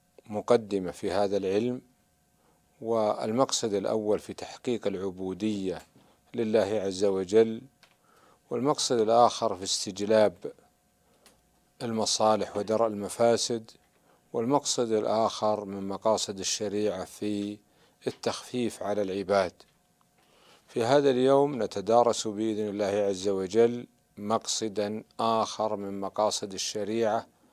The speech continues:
ألا وهو أداء الحقوق، فإن الشريعة قد أكدت على إيصال الحقوق لأصحابها، وأنه يجب أداء هذه الحقوق،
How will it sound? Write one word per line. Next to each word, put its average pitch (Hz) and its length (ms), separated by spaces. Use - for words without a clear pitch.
ألا 117 200
وهو 101 720
أداء 107 800
الحقوق، - 680
فإن 117 280
الشريعة 135 760
قد 104 240
أكدت 117 580
على 110 460
إيصال 117 440
الحقوق 107 600
لأصحابها، 98 960
وأنه 107 380
يجب 113 360
أداء 113 340
هذه 107 800
الحقوق، 110 680